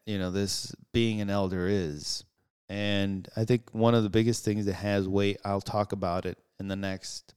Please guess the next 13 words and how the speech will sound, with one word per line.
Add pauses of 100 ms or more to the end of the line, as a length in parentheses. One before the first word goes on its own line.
part, (640)
and
that
is
the
biggest
thing
that
I
noticed
as
an
elder.